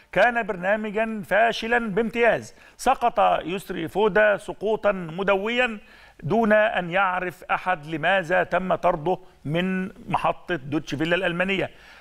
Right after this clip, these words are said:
هناك كثير من التفسيرات والتأويلات،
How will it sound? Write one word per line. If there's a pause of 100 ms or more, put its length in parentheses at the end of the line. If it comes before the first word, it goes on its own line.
(160)
هناك
كثير
من
التفسيرات
والتأويلات،